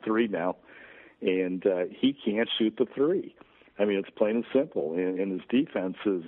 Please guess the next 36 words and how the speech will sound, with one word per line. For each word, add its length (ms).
has 140
not 200
been 180
as 60
good 180
as 80
people 320
thought 180
it 60
would 180
be. 220
So, 640
uh, 60
I, 220
I 40
would 140
imagine 480
Jason 400
Kidd 320
is 180
gonna 200
give 360
him, 480
uh, 300
you 140
know, 220
as 180
much 180
rope 300
as 120
he 120
can, 320
because 260
it 80
was 100
Jason 360